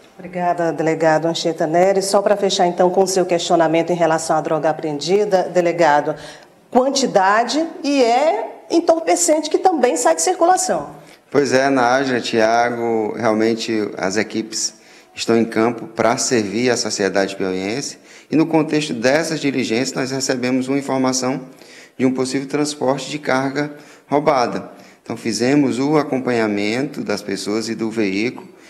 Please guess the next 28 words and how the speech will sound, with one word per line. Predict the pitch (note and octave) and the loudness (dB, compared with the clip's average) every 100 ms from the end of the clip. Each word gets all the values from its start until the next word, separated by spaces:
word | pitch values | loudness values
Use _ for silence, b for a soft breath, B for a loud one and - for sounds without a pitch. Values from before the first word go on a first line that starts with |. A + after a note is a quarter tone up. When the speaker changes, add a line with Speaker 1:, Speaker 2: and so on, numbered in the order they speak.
| B - | B -4
Speaker 2:
e | |
no | B2+ | -2
decorrer | A2+ A#2+ B2 B2 B2 | 0 -2 -2 -2 -2
da | A2+ A#2+ | 0 0
abordagem | C3 B2+ G#2 G#2+ A#2 C3 | 0 0 2 2 2 -2
nós | B2+ | -6
conseguimos | - C3 C3 B2 A2+ B2 | -6 -8 -6 -6 -4 -4
fazer | - A#2 A2+ | -2 -2 0
a | A2 | -2
apreensão | A2 - B2 - A2+ B2+ - B B B B B - | -2 -6 -4 -2 -2 -4 -8 B B B B B -10
de | G2 A#2+ C3 - B B | -4 -2 -2 -4 B B
um | G#2+ | -6
tablete, | G#2+ A2 G2+ G#2 A#2 | -2 -2 0 0 -2
mais | A#2 A#2 | -2 -2
ou | A2+ | -2
menos | G#2+ G2+ | -2 -2
ali | G#2 G2+ G#2+ A2 B B B - | -2 -2 -4 -6 B B B -8
um | G#2+ G#2 | -6 -6
pouco | G#2 B2+ C3 B2 | -2 0 0 0
mais | A2 A#2 | -2 -2
de | A2 A#2 | -2 -2
um | A2 | -2
quilo | - G#2 A2+ C3 B2+ | -6 -6 -4 -2 -4
de | B2 | -6
pasta | B2+ A2+ A2 G2+ | -4 -4 -4 -4
base | G2 G#2+ G#2+ E2+ | 0 0 -2 -6
de | F2 A#2 C3+ | -6 -2 -2
cocaína. | B2+ A#2 G#2+ G2+ G2 A2+ C3+ C3 | -2 -4 -2 -2 -2 -4 -6 -10